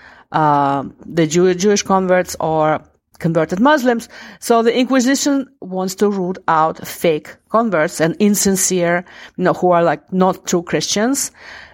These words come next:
And how do you do this? What is a, you know, eating? Because both Jews and Muslims don't eat pork.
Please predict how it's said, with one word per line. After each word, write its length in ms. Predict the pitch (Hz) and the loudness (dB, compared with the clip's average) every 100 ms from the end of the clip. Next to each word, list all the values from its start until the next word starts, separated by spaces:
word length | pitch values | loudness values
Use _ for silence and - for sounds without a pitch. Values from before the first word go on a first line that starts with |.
| _ - | _ -2
And 200 | 190 160 | 0 2
how 220 | 185 180 | 2 2
do 120 | 175 | -2
you 80 | 175 | -4
do 240 | 151 151 | -6 -6
this? 600 | 151 170 175 - - - _ _ _ _ - | -4 -2 -2 -4 -6 -10 _ _ _ _ -2
What 260 | 175 175 | 0 2
is 140 | 185 175 | 2 4
a, 160 | 175 - | 2 2
you 80 | 156 | -4
know, 240 | 95 - - - - _ _ - | -6 -10 -20 -20 -20 _ _ -4
eating? 500 | 247 311 190 123 151 _ _ _ _ - 165 | 0 0 0 -4 -10 _ _ _ _ -14 -6
Because 440 | 170 175 165 - | -2 0 0 -2
both 500 | - 185 190 196 - | -2 0 2 2 -2
Jews 420 | 165 170 170 196 185 | -2 -2 0 -2 -2
and 120 | 175 | -2
Muslims 400 | 160 160 170 160 | -2 -2 -4 -2
don't 200 | 160 151 | -4 -2
eat 160 | 156 | -6
pork. 460 | - 143 233 - | -6 -6 -6 -10